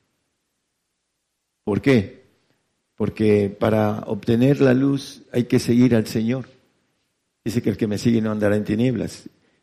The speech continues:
Y para seguirlo hay que entender que hay que tomar la cruz. Dice que el que no toma su cruz y me sigue no es digno de mí. Ah, la importancia de la condenación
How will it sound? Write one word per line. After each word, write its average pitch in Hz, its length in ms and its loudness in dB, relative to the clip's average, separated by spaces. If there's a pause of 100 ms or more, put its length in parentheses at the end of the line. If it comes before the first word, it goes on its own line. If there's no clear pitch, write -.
Y - 60 -10
para 123 220 4
seguirlo 139 640 6 (680)
hay 120 140 2
que 139 80 2
entender 120 720 4 (680)
que 107 160 0
hay 107 60 2
que 113 120 2
tomar 104 320 -4
la 95 160 -4
cruz. - 720 -10 (1400)
Dice 101 240 -2
que 113 80 -2
el 101 80 0
que 104 140 -2
no 104 160 -4
toma 92 580 -8 (120)
su 101 180 -14
cruz 117 280 -6
y 107 40 -6
me 101 120 -6
sigue 110 300 0
no 104 120 -6
es 98 100 -8
digno 104 240 -4
de 104 120 -4
mí. 120 220 -2 (1400)
Ah, 92 460 -6 (500)
la 113 120 4
importancia 139 640 2
de 117 160 4
la 104 140 0
condenación 107 800 -4